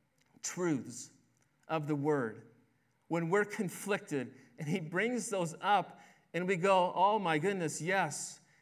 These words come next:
And we may have forgotten it or whatever it is, but it's just, you can just see. I, I watched it in my wife the other day, and she woke up and she just said, "Kevin," she shared with me this verse that was brought to her mind by the Holy Spirit,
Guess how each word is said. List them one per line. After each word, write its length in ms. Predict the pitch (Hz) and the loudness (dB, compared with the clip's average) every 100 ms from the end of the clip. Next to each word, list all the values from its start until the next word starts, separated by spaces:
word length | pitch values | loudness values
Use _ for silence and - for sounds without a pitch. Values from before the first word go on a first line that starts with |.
| - | -6
And 80 | 165 | -4
we 80 | |
may 220 | 185 196 214 | 2 4 4
have 160 | 165 | 4
forgotten 520 | - 160 139 180 180 175 | -2 0 6 6 6 0
it 80 | |
or 40 | 160 | 0
whatever 380 | 151 175 185 175 | 2 2 2 0
it 60 | |
is, 180 | 180 175 | 0 -2
but 120 | 180 | -4
it's 220 | 170 - | -6 -6
just, 380 | - 220 226 - - - - | 0 4 4 0 -12 -20 -12
you 120 | 180 | -6
can 180 | 208 220 | -2 2
just 400 | 208 202 - - | 2 2 -2 0
see. 220 | 247 220 | 2 4
I, 180 | 175 160 | 4 2
I 20 | |
watched 360 | 170 185 214 - | 2 0 -2 -6
it 80 | 190 | -6
in 60 | |
my 100 | 175 | -2
wife 340 | 170 170 185 175 | 0 0 0 -2
the 100 | 185 | -4
other 160 | 160 | -4
day, 400 | 151 170 160 135 - - _ | -2 -2 0 -2 -6 -20 _
and 200 | - 160 | -6 -6
she 260 | 156 - 185 165 - | -4 -6 -6 -8 -8
woke 280 | 170 208 208 | -4 -2 0
up 260 | 185 175 170 | 0 0 -2
and 180 | 156 | -6
she 200 | 147 180 | -6 -8
just 180 | 165 160 | -6 -6
said, 160 | 160 143 | -6 -8
"Kevin," 440 | 196 208 180 156 | -4 -2 -2 -2
she 160 | 143 151 | -4 -6
shared 380 | 135 - 196 202 | -6 -2 0 0
with 140 | 175 | -4
me 180 | 185 170 | -8 -4
this 360 | 143 156 151 - - - - | -2 -2 -2 -10 -18 -20 -10
verse 360 | 135 202 208 | 0 2 2
that 160 | 196 170 | 0 0
was 120 | 147 | -2
brought 540 | 139 160 175 143 - - | -4 -2 -2 -4 -10 -8
to 280 | 170 156 139 | -4 -2 -2
her 160 | 151 | -2
mind 460 | 147 143 175 190 165 | -2 -4 -2 -2 -2
by 100 | 160 | -4
the 80 | 156 | -4
Holy 240 | 185 165 | -4 -4
Spirit, 480 | 156 - 160 165 | -6 -4 -2 0